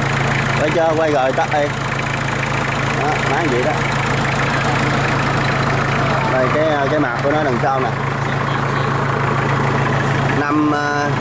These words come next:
năm bốn bảy mươi. Năm bốn bảy mươi các bạn, dính sình. Suzuki năm bốn bảy mươi.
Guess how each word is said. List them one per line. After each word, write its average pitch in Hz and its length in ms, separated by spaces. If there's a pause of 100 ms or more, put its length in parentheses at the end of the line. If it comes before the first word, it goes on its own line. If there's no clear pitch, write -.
năm 147 180
bốn 185 220
bảy 156 140
mươi. 160 260 (2500)
Năm 135 120
bốn 156 160
bảy 147 100
mươi 147 180
các 143 60
bạn, 127 140
dính 156 160
sình. 123 120 (880)
Suzuki 135 440
năm 131 180
bốn 156 160
bảy 143 100
mươi. 139 180